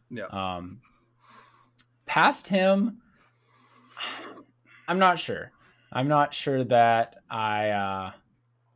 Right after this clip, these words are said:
Speaker 2: I am over the moon with the, the rest of the coverage here.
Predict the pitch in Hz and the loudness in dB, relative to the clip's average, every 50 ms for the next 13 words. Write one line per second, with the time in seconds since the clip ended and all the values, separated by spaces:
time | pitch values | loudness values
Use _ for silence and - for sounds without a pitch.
0 | _ _ _ _ _ _ _ _ _ _ _ _ _ _ - 131 131 131 123 120 | _ _ _ _ _ _ _ _ _ _ _ _ _ _ -2 2 4 4 4 2
1 | 131 131 143 139 131 135 123 127 127 123 127 123 123 120 117 117 117 - - 120 | 2 0 0 0 2 0 0 0 0 0 0 0 -2 -2 -4 -6 -6 -4 -2 0
2 | 117 113 117 117 139 135 120 120 117 120 - - - 123 113 131 135 - 151 135 | 0 0 -2 -2 -6 -6 0 2 2 2 2 -2 -10 -8 -8 -6 -4 -2 -2 0
3 | 120 135 131 131 - - 143 135 135 139 131 | 0 -2 -4 -4 -4 -2 -2 -2 -2 -2 -6